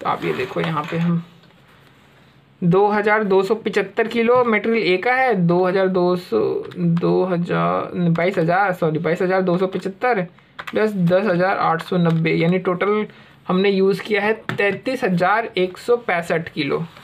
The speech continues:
का। तो लिख दो, simple सी बात है यहाँ पे, तैंतीस हज़ार एक सौ पैंसठ into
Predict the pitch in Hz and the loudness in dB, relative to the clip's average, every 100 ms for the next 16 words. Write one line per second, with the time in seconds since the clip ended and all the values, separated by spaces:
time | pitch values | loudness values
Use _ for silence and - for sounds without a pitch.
0 | - - - - - 165 165 - - - | -20 -20 -20 -14 -10 -10 -12 -16 -16 -14
1 | - - - - - - - 190 196 196 | -14 -6 -6 -4 -8 -10 -8 -2 -2 0
2 | 254 254 233 233 240 196 180 190 180 190 | 0 2 0 2 2 0 2 0 0 -2
3 | 202 202 _ - _ _ _ - 175 180 | -4 -6 _ -20 _ _ _ -2 0 0
4 | 180 247 254 - 180 175 165 170 208 - | 0 -6 -6 -2 2 2 2 2 0 0
5 | 175 170 - 196 190 - - 156 160 165 | -2 -2 -4 -2 -2 -6 -4 -2 0 -2
6 | 156 - - - _ _ _ _ _ _ | -4 -6 -20 -20 _ _ _ _ _ _
7 | _ _ - - - - 180 156 160 | _ _ -20 -20 -20 -4 0 2 2